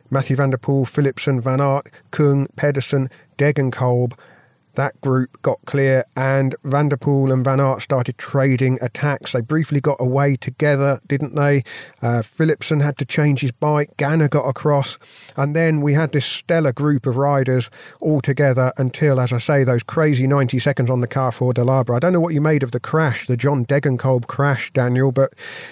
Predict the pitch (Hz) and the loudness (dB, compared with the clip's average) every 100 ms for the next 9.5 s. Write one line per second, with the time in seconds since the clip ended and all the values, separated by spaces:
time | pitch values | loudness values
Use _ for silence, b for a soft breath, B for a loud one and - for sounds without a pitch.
0 | B B - 147 143 180 165 170 160 143 | B B -4 -2 2 0 0 0 -2 0
1 | 143 147 147 143 143 131 - 147 135 139 | 0 2 2 2 2 0 0 2 2 0
2 | 147 139 123 135 135 B B B - 143 | -2 0 2 2 2 B B B -4 0
3 | 139 139 135 - - 156 - 156 156 147 | 2 2 0 -4 -2 -2 0 0 2 4
4 | 151 131 143 135 180 156 123 127 147 156 | 2 0 -2 0 2 2 2 2 2 0
5 | - B B B B 123 127 - 143 151 | -6 B B B B 0 0 0 -2 0
6 | 143 - 151 139 139 - 143 135 143 156 | 0 0 0 2 0 0 0 0 2 2
7 | 156 147 B B - 120 127 143 127 131 | 2 0 B B -6 -2 0 0 -2 0
8 | 120 113 - 139 - 113 135 135 - 123 | 0 0 -2 -2 -2 -2 0 0 -2 -4
9 | 131 180 - 135 127 | 0 -2 0 -2 -2